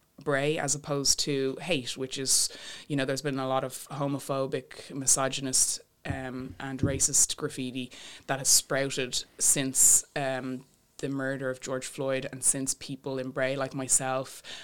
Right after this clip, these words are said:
and Erica Doyle, a counsellor, started speaking out about it. Um, so she, uh, she had an article in the Bray People, and after that, uh, her name went up on a building up in Little that, you know,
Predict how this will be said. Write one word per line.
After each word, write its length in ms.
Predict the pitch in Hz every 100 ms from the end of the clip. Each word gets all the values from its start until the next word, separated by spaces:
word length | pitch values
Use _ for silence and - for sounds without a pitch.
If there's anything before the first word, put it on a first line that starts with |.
| -
and 120 | 139
Erica 260 | 135 135
Doyle, 340 | 143 135 135 135
a 40 |
counsellor, 680 | - 135 131 - 135 131 135
started 460 | - 147 135 135
speaking 440 | - - 139 143 131
out 160 | 127
about 280 | 135 135 127
it. 260 | 135 - - - - - -
Um, 440 | 135 127 127 135
so 180 | - 156
she, 400 | 147 - 147 143
uh, 140 | 147 143
she 180 | -
had 140 | 143 139
an 80 | 131
article 340 | 131 - 135
in 80 | 135
the 60 |
Bray 200 | 131 131
People, 560 | 131 143 135 143 131 131 -
and 100 | 131
after 320 | 135 - 135
that, 420 | 135 131 127 - - - - _ -
uh, 200 | 135 127
her 240 | - 156
name 340 | 143 127 123
went 240 | 131 131 131
up 180 | 127 131
on 120 | 123
a 20 |
building 380 | 117 127 127 123
up 140 | 123
in 160 | 127 123
Little 320 | 123 120 117 - _ -
that, 420 | - 120 117 - 147
you 80 |
know, 160 | 123 117